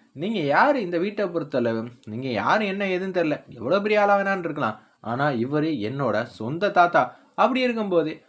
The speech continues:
உங்களை விட நூறு மடங்கு, நான் ஆயிரம் மடங்கு இங்க உட்கார்ந்து சாப்பிட்றதுக்கு எல்லா அதிகாரமும் இருக்கு" அப்படின்னு சொன்னோன்னே பேரதிர்ச்சி ஆயிட்டாங்க. மனோகரியோட அப்பா குடுகுடுன்னு வந்துட்டாங்க.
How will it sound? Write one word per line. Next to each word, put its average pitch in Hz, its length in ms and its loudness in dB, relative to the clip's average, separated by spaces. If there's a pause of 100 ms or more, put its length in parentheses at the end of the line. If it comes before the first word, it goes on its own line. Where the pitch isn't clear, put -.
(120)
உங்களை 139 560 2
விட 113 560 0
நூறு 170 440 0
மடங்கு, 160 300 -2
நான் 117 180 -8
ஆயிரம் 160 640 -2
மடங்கு 151 320 -4
இங்க 117 140 -8
உட்கார்ந்து 135 400 0
சாப்பிட்றதுக்கு 113 480 -4
எல்லா 185 320 -4
அதிகாரமும் 202 540 -2
இருக்கு" 147 280 -4
அப்படின்னு 139 400 -4
சொன்னோன்னே 113 440 -6 (280)
பேரதிர்ச்சி 202 580 0
ஆயிட்டாங்க. 113 540 -4 (320)
மனோகரியோட 156 520 0
அப்பா 185 420 0
குடுகுடுன்னு 220 460 -6
வந்துட்டாங்க. 151 420 -4